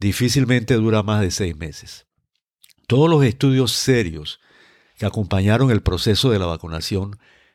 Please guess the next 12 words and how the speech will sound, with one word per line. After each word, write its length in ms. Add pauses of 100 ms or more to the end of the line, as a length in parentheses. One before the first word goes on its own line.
(100)
enfatizaban 760
varias 240
cosas 380
importantes, 800 (580)
que 140
la 80
eficacia 760
se 140
mide 320
en 80
condiciones 560
ideales, 960